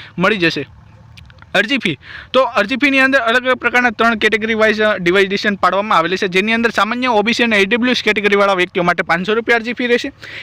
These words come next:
એ સી એસ ટી કેટેગરીવાળા વ્યક્તિઓ માટે એકસો પચાસ રૂપિયા રહેશે અને પી એચ કેટેગરીવાળા વ્યક્તિઓ માટે એકસો ને પચાસ રૂપિયા અરજી ફી રાખવામાં આવેલી છે, જે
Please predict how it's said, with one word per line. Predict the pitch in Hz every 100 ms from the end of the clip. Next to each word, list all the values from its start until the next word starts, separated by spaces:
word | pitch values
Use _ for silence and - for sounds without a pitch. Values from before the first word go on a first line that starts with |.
| -
એ | 214
સી | 285
એસ | 269 254
ટી | 262
કેટેગરીવાળા | 233 233 233 220 208 196 190
વ્યક્તિઓ | 190 208 214
માટે | 196 185 175
એકસો | - 175
પચાસ | 196 254 240
રૂપિયા | 233 254
રહેશે | 240 247
અને | 233 233
પી | 240 254
એચ | 240 - -
કેટેગરીવાળા | 214 214 208 196 185
વ્યક્તિઓ | 175 202 185
માટે | 190 220
એકસો | 185 226
ને |
પચાસ | 240 180 214 -
રૂપિયા | 170 220 202
અરજી | 175
ફી | 190 175
રાખવામાં | 165 180 247 226
આવેલી | 196 175
છે, | 151 175 - - - - -
જે | 233